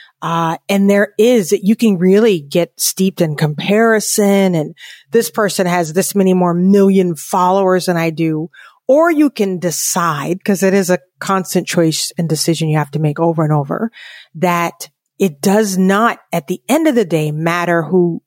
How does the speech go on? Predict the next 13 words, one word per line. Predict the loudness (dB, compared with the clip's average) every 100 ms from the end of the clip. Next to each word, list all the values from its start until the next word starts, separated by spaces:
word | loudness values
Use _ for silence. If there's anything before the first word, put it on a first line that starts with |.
| -6
came | -2 0
before, | -2 -2 0 0 0
who | -2
comes | -2 -4 -4
after. | -6 -8 -4 -4 -4 _ _ _ _ _ _ _ _
It's | -6 -4 -4
just | 0 0 0 -4
that | -4 -4
I | -2 0 2
am | 0 0 -2
responsible | -2 -4 -2 0 0 0 0 0
for | 0 -4
the | -2